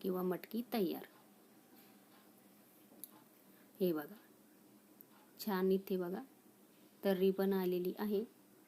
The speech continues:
आता तेलाचं प्रमाण तुम्ही कमी जास्त करू शकता, मी तेलाच्या भाज्या जास्त करत नाही. हे बघा, तरी भरपूर इथे बघा, कट किंवा तर्री आलेली आहे मटकीला, बघू शकता. चला,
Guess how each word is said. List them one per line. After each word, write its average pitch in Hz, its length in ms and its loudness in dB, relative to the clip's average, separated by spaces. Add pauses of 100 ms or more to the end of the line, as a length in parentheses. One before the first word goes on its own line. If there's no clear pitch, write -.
(260)
आता 208 160 -6 (100)
तेलाचं 208 360 0
प्रमाण 202 360 0
तुम्ही 202 240 0
कमी 190 300 2
जास्त 196 340 -4
करू 190 180 -2
शकता, 196 340 -6
मी 202 220 2
तेलाच्या 190 380 0
भाज्या 185 280 -2
जास्त 190 340 -6 (120)
करत 180 300 -4
नाही. 196 260 -2 (720)
हे 190 100 -2
बघा, 170 240 -8 (420)
तरी 208 140 2
भरपूर 196 460 2
इथे 202 260 -2
बघा, 190 280 -2 (1200)
कट 202 300 -2 (200)
किंवा 202 220 4 (140)
तर्री 190 280 2
आलेली 185 500 0
आहे 196 240 -2 (220)
मटकीला, 185 520 -2 (840)
बघू 190 260 2
शकता. 196 400 -8 (640)
चला, 185 200 -4